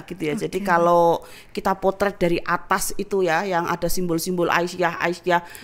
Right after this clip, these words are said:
Speaker 1: Aisyah itu
Speaker 2: <laughs>
Speaker 1: sudah satu negara sendiri gitu.
Speaker 2: Iya.
Speaker 1: Sama dengan,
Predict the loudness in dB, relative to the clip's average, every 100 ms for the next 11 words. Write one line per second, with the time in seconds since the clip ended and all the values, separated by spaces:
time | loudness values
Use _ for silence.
0 | 0 2 2 2 2 0 -2 0 0 -2
1 | -2 -2 -2 -4 -4 -4 -6 -6 -2 0
2 | 4 4 4 4 2 2 0 4 6 6
3 | 6 4 4 2